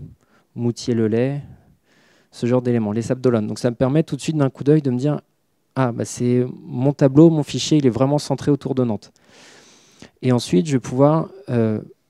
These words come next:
si je clique sur un nœud, par exemple, je clique Nantes, j'ai mis en contenu les sociétés. Donc le contenu associé, je récupère toutes les sociétés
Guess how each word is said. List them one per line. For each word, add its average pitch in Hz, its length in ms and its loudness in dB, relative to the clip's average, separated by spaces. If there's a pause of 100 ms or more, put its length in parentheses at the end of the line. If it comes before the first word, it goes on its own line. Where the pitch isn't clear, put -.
(440)
si 139 240 -6
je 139 80 2
clique 131 180 -2
sur - 180 -2
un 117 60 2
nœud, 156 120 2
par 135 120 -2
exemple, 123 180 -4
je 117 80 0
clique - 300 -6
Nantes, 175 280 0
j'ai - 140 -4
mis 135 140 2
en 143 100 4
contenu 147 640 -4
les 123 100 -2
sociétés. 135 540 0
Donc 156 180 -2
le 123 80 2
contenu 143 300 -4
associé, 143 480 -2
je 160 80 -8
récupère 135 440 -2
toutes - 460 -4
les 131 80 0
sociétés 135 600 -4